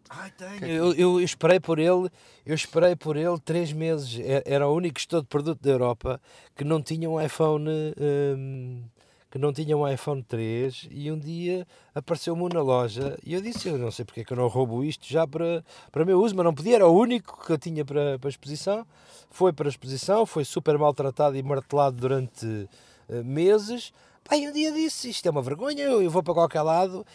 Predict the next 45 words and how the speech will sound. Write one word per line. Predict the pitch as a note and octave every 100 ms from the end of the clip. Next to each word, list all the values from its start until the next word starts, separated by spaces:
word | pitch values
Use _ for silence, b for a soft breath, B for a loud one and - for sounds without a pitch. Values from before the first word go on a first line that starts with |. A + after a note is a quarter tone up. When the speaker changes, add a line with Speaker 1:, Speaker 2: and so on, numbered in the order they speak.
| b b -
Speaker 1:
e |
está | G3+ - F3+
aqui | E3
um | G#3
gajo | G3 F3+ F#3 -
que, | - F3 E3
que | D3+
vende | D#3 F3+ E3
Apple | F#3 - G3+ G#3
e | G3+
que |
não | G3+ G#3+
tem | G#3 G#3
um |
telefone. | G#3 A3+ A3 G3+
Epá, | - C3
e | A2+
na | B2+
altura | A#2+ - C3 C3+ - b b B2
a |
pessoa, | - - C#3 C3+ C3
eh, | B2 A#2 A2+
responsável | - - B2 - B2+ C3
pela | B2+
situação | A#2 A#2 A#2 C3 C#3+
disse, | C#3+ D#3 -
bom, | A#2
vamos | B2 G2 F#2+
cá | -
resolver | F#2+ G2 G#2 G#2+
o |
problema. | - A2+ A2+ G#2+ - _ b b b b b
Vamos | A#2+ A2
cá | - A#2+
resolver | G#2+ A#2+ A#2
o | A#2
problema | C3+ B2 C#3 B2 A#2+
a |
este | B2 C3 - A#2
jovem. | C3+ C3+ C#3 D3+ - _ - - - b b b -
Speaker 2:
Mas | F#3+ G3
em | A#3
relação | F#3 F#3 F#3+ E3
a, | D3 C3
a | B2